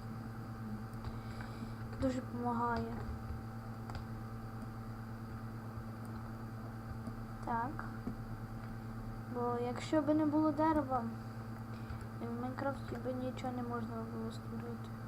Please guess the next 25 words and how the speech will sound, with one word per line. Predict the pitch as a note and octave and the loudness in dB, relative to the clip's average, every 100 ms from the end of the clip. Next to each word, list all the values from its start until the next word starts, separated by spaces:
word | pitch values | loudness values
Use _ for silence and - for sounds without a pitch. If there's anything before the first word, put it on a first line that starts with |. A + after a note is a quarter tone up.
| - - - A2+ A2+ - - A2+ - - - - - | -6 -6 -6 -4 -6 -6 -4 -4 -4 -4 -4 -4 -4
Бо | A#3 A#3 | 0 0
з | |
дерева | A3 B3+ C4 B3+ B3 | 4 6 6 6 6
робиться | C4+ B3+ A3 A#3 | 6 6 0 0
і | A#3 | 0
верстак. | A3+ A3 - - B3+ B3+ - - - - - - - - - - - - - - - | -2 -2 -2 6 8 8 4 -2 -4 -6 -6 -6 -6 -6 -6 -6 -6 -4 -4 -4 2
А | A3+ | 2
от | B3 A#3+ - | 2 0 -2
щоб, | B3+ A#3+ - - - | -4 -4 -4 -4 -2
е, | A#3 A3 | -2 0
треба | C4+ C#4+ B3+ | 4 4 4
зробити | A#3+ B3 B3+ C4+ A3+ | 0 2 4 4 2
ще | - | 0
дерев'яник, | A#3+ A#3+ C#4+ D#4 - | 2 4 8 8 6
якого | A#3+ - C4 | 2 2 2
щоб | C4 B3 | 2 0
накопати | A#3+ A3+ A3+ A#3+ A#3 | 0 0 2 2 2
булижник. | A3+ A#3 A#3 A3+ A3 A3 G#3+ - | 2 4 4 4 2 0 -2 -2
А | A3 | 0
як | A3 C#4 E4 | 4 6 6
зробити, | D#4+ E4 D#4 D#4 | 6 4 2 2
якщо | - - A3 | 0 -2 0
нема | G#3+ G#3+ | 2 4
дерева? | G#3+ A#3+ A#3 A3 G#3+ - - - - - - - - - - - - - - - - - | 4 2 2 2 0 0 -2 -2 -4 -6 -6 -4 -4 -4 -6 -4 -4 -4 -6 -6 -6 -2
От. | C#4+ E4+ | 2 2